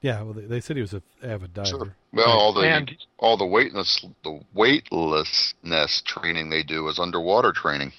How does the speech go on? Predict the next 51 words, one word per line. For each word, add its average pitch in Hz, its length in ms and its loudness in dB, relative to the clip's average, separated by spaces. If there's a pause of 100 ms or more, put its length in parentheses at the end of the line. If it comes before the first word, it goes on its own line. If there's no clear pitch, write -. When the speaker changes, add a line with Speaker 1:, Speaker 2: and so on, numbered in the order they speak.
Speaker 3:
That 143 100 0
Speaker 1:
Yep. 139 60 0
Speaker 3:
was 127 120 -8
my 147 120 -2
point. 131 360 -6 (140)
If 127 140 -16
he 147 100 -6
wasn't, 147 400 0
that's 143 260 0
where 156 120 -2
he 147 60 -4
would 147 160 -2
have 143 80 -2
got 151 240 2
hooked. - 420 -10 (160)
Speaker 2:
Mm-hmm. 87 420 -10 (640)
Well, 156 180 4
next 127 260 0
time 117 220 -2
I'm 104 140 -2
in 104 100 -4
Dubai, 95 480 4
I'll 87 300 0
stop - 360 -2
by 92 200 2
the 82 240 -6 (140)
Palm 98 320 0
and 87 80 -8
check - 260 -4
it 85 60 -6
out. 71 200 -4 (360)
Speaker 3:
Yeah, 160 180 2
I, 160 180 2 (380)
I'll 160 120 -2
just 156 420 -6
jump 175 180 -4
off 160 160 0
one 175 80 -6
of 151 60 -8
those 151 160 -2
towers 160 360 2
and 139 80 -8
land 156 240 0
over 156 180 -4
where 147 160 -6
they're 139 120 -8
ju-, 156 340 -6
where 135 140 -8
they're 131 120 -6
Speaker 1:
Yeah. 147 140 4
Speaker 3:
diving. 135 260 -2